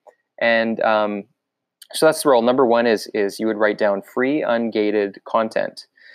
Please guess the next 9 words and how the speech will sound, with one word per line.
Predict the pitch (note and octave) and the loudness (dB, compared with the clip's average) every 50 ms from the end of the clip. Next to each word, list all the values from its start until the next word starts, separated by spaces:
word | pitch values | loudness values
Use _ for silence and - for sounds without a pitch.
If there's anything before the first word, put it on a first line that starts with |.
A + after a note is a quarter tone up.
| - - - - _ _ - | -20 -20 -20 -20 _ _ -2
Next | B2+ D#3 - - - | -2 -2 -2 -2 0
to | - G3 | 2 2
number | F3+ E3 D#3 C#3 B2 | 2 2 2 2 0
two, | - - - F3+ D#3+ C3 A2+ A2 A#2 B2 C#3+ _ - | 0 -2 0 0 2 2 2 0 -2 -6 -8 _ -12
we're | B2+ A#2+ B2+ A#2+ | -8 -6 -4 0
going | B2+ C3+ C3+ C#3 C#3 C#3 B2 | 2 2 4 2 2 0 0
down | A#2+ A#2 A2 A2 A2 A2 A2+ G#2+ F#2+ - - | 2 2 2 2 0 0 -2 -6 -8 -10 -12
the | A#2 G#2 | -12 -12
funnel, | - - - C3 C3+ B2+ G2+ G2+ G2 - | -6 -2 0 0 2 2 2 0 0 -4